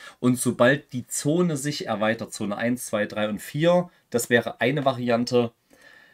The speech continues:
ähm, verändert sich auch deine Waffe, wird besser, von einem weißen zu einem blauen Mac, von einem blauen zu lila und so weiter und so fort. Ähm, wie das mit Visieren aussieht, muss man mal sehen. Ich könnte mir vorstellen, dass gewisse Hop-Ups wie Visiere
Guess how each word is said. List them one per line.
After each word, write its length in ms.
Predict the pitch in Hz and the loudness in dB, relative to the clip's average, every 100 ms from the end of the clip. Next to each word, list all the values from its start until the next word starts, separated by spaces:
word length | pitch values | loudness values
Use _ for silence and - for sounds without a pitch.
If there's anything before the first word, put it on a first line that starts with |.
| _ _ 110 | _ _ 2
ähm, 460 | 110 107 101 82 - | 4 4 2 -4 -8
verändert 420 | - 110 120 117 | -2 0 2 0
sich 220 | 120 - | -4 -6
auch 140 | 104 | -6
deine 360 | - 101 101 78 | -2 0 0 -2
Waffe, 420 | 101 - 147 143 | -6 -2 -2 -2
wird 280 | 113 110 - | -4 -6 -2
besser, 400 | 117 120 131 123 | 0 0 2 0
von 220 | - 101 | 0 -4
einem 100 | 95 | -2
weißen 360 | 92 101 110 - | -2 -2 -4 -6
zu 120 | - | -6
einem 140 | 101 90 | -4 -2
blauen 340 | 95 104 104 | 0 0 0
Mac, 200 | 101 95 | -4 -6
von 200 | - 101 | -8 -6
einem 100 | 92 | -6
blauen 300 | 87 92 95 | -4 -4 -4
zu 200 | 90 - | -8 -10
lila 280 | 85 104 101 | -8 -4 -4
und 180 | 90 107 | -4 -8
so 140 | - | -4
weiter 240 | 95 95 92 | -4 -4 -6
und 100 | 87 | -10
so 80 | 95 | -8
fort. 320 | - 180 - - - - - | 0 0 -2 -20 -20 -8 4
Ähm, 420 | 127 127 123 104 | 6 8 6 2
wie 120 | 123 | 2
das 160 | 135 - | 0 -2
mit 160 | 127 | -2
Visieren 400 | 127 110 135 165 | -2 -2 0 -2
aussieht, 420 | - 139 143 139 131 | 0 -4 -4 -6 -2
muss 220 | 131 - | -4 -2
man 160 | 135 | 0
mal 180 | 127 110 | 2 0
sehen. 160 | 127 143 | 0 -2
Ich 140 | 127 | -4
könnte 240 | - 123 127 | -2 -2 0
mir 120 | 120 | -2
vorstellen, 400 | - 123 - 117 | -2 -4 -2 -4
dass 140 | 107 | -2
gewisse 340 | - 101 104 101 | -6 -8 -6 -2
Hop-Ups 520 | 117 - 113 - - | -2 -2 -6 -6 -6
wie 200 | 104 98 | -6 -4
Visiere 720 | 101 87 110 131 123 123 | -8 -4 -2 0 2 2